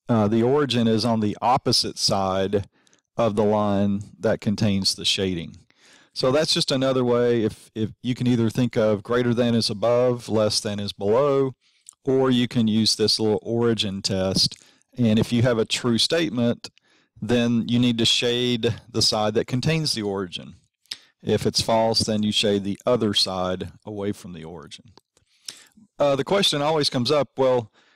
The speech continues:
what do you do about greater than is above and less than is below for a vertical line? So let's just take a look real quickly because this will come up on your homework. So, uh, remember, a vertical line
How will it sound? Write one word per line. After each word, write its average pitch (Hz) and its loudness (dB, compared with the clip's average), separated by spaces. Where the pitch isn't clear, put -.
what 175 2
do 214 4
you 220 4
do 175 2
about 139 0
greater 139 0
than 131 2
is 113 2
above 123 0
and 107 -4
less 120 2
than 110 -2
is 107 -2
below 117 2
for 113 0
a 104 0
vertical 110 -2
line? 92 -4
So - -4
let's 107 2
just - -4
take 101 -2
a 98 -4
look 101 -2
real 98 -6
quickly 110 -4
because 104 -2
this 127 0
will 113 2
come 101 -2
up 98 0
on 92 -4
your 87 -10
homework. 92 -8
So, 147 0
uh, 131 0
remember, 147 0
a 127 2
vertical 147 0
line 113 -2